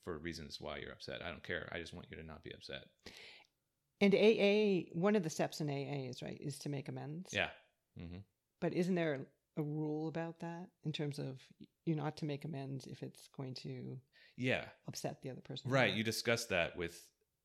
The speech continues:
Speaker 1: the sponsor. Is,
Speaker 2: Mm-hmm.
Speaker 1: is, is this appropriate to make this amends? Like, you, it's good to just know that you need to make it, but y-, not every amends actually needs to be made because you might cause more harm than good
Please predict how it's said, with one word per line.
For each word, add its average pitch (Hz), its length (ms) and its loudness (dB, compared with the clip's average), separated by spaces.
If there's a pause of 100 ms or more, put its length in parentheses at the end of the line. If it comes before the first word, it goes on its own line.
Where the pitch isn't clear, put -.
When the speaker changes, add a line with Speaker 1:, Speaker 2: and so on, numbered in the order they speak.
Speaker 1:
the 90 100 -8
sponsor. 67 680 -6
Is, 165 220 4
Speaker 2:
Mm-hmm. 151 120 0
Speaker 1:
is, 90 120 -4
is 110 180 -2
this 95 140 -4
appropriate 85 640 -4
to 87 80 -10
make 80 180 -4
this - 140 -8
amends? 58 320 -14
Like, 80 140 -6 (240)
you, 95 200 -2 (680)
it's 113 220 -4
good 113 360 6
to 101 120 -2
just 92 220 -2 (540)
know 95 480 0
that 85 340 -2
you 85 220 -8
need 90 280 -4
to 98 80 -8
make 104 220 -6
it, 131 120 -6 (420)
but 90 200 0 (100)
y-, 92 60 -14 (420)
not 101 340 0
every 90 280 -2
amends 82 560 -6 (100)
actually 87 380 -4
needs 78 200 -10
to - 60 -16
be 78 100 -14
made 85 240 -4
because 76 220 -10
you 82 80 -8
might 80 220 -8 (320)
cause 80 280 -10
more 76 220 -8
harm 80 260 -8
than 73 140 -10
good 92 240 -6